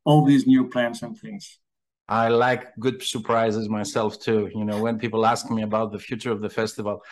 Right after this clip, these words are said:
Speaker 2: I have a ton of ideas, but here don't wanna give them up. Not yet. <laughs>
Speaker 1: <laughs>
Speaker 2: Uh, Simon, we thank you very much for taking the time to tell us about yourself and your work, about the Museum of Russian Icons. We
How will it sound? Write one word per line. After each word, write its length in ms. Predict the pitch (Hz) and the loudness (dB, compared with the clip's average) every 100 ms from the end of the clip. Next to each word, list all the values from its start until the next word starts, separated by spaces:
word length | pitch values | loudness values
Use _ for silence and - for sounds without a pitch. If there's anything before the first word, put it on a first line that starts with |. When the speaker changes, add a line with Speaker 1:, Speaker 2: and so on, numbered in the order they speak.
| - - | -14 -2
Speaker 2:
I 80 | |
have 140 | 139 156 | 0 2
a 80 | 143 | 2
ton 260 | 151 147 | 4 4
of 120 | 143 | 4
ideas, 540 | 139 123 123 123 107 - _ _ _ | 2 0 0 -2 -2 -10 _ _ _
but 260 | 123 123 - | -4 -4 -6
here 420 | - - 175 165 139 | -20 -8 -2 0 -2
don't 360 | 113 143 135 | 2 4 4
wanna 300 | 131 123 117 | 4 2 0
give 280 | 110 110 107 | -2 -4 -2
them 180 | 110 110 | 0 0
up. 240 | 110 107 - _ - | 0 -4 -10 _ -6
Not 240 | 151 151 | -2 0
yet. 240 | 120 120 - - | 2 2 2 2
<laughs> 0 | |
Speaker 1:
<laughs> 1500 | 160 156 110 92 107 - 113 - 135 - - 160 160 147 - | 0 2 0 0 0 -4 -8 -8 -12 -12 -20 -16 -14 -14 -4
Speaker 2:
Uh, 280 | 151 156 151 | 2 4 4
Simon, 560 | 143 - 170 160 147 143 | 2 2 2 4 4 4
we 140 | 147 | 2
thank 280 | 147 170 160 | 2 -2 -2
you 80 | 147 | -2
very 220 | 156 160 | 0 2
much 240 | 147 147 - - _ _ _ | 2 0 -6 -16 _ _ _
for 80 | 143 | -4
taking 300 | 151 160 160 | -2 2 4
the 100 | 147 | 4
time 300 | 139 151 165 | 4 2 2
to 100 | 156 | 0
tell 220 | - 143 | -2 0
us 120 | 151 151 | 0 0
about 240 | 127 131 | -2 -2
yourself 520 | 120 113 - 147 151 143 | -2 -6 -2 0 0 -4
and 100 | 117 | -6
your 100 | 101 | -4
work, 400 | 113 143 147 - | 0 0 -2 -8
about 320 | 117 127 127 | -2 0 0
the 80 | 117 | -2
Museum 420 | 113 127 127 131 | 0 0 0 0
of 80 | 127 | 0
Russian 360 | 113 127 - 120 | 0 -4 -4 -4
Icons. 460 | 123 131 156 151 - _ _ _ _ _ | -4 -2 -2 -4 -6 _ _ _ _ _
We 160 | 120 | 0